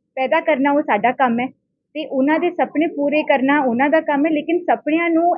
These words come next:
ਐਕਸੈਸ ਕਰਨ ਲਈ ਜੋ, ਅ, ਭਾਵੇਂ ਐਜੂਕੇਸ਼ਨ ਹੈਗੀ ਹੈ, ਸਕਿੱਲ ਡਿਵੈਲਪਮੈਂਟ ਹੈਗੀ ਹੈ, ਹੈਲਥ ਕੇਅਰ ਹੈਗੀ ਹੈ,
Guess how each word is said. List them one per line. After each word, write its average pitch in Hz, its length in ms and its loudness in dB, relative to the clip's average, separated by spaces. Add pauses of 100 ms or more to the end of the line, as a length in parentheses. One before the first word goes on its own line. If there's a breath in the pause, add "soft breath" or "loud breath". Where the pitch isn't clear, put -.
ਐਕਸੈਸ 330 460 0
ਕਰਨ 285 260 2
ਲਈ 214 240 0
ਜੋ, 277 280 0
ਅ, - 400 -12
ਭਾਵੇਂ 220 340 -6
ਐਜੂਕੇਸ਼ਨ 269 720 -4
ਹੈਗੀ 233 300 -2
ਹੈ, 220 100 0
ਸਕਿੱਲ 285 320 -8
ਡਿਵੈਲਪਮੈਂਟ 240 540 -6
ਹੈਗੀ 202 320 -6
ਹੈ, 196 60 -6
ਹੈਲਥ 254 260 -2
ਕੇਅਰ 254 220 -6
ਹੈਗੀ 170 320 -6
ਹੈ, - 60 -18